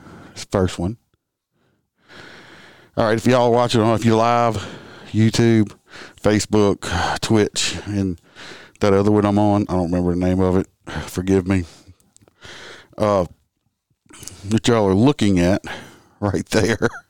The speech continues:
If, if you go wa-, look at,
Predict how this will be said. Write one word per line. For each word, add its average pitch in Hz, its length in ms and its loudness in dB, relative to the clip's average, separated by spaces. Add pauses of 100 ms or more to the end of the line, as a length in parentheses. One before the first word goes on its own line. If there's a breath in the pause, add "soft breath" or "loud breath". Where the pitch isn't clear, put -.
(1400 loud breath)
If, 101 360 2 (140)
if - 120 -2
you 107 140 2
go 110 60 4
wa-, 98 300 0
look 110 200 2
at, 98 220 2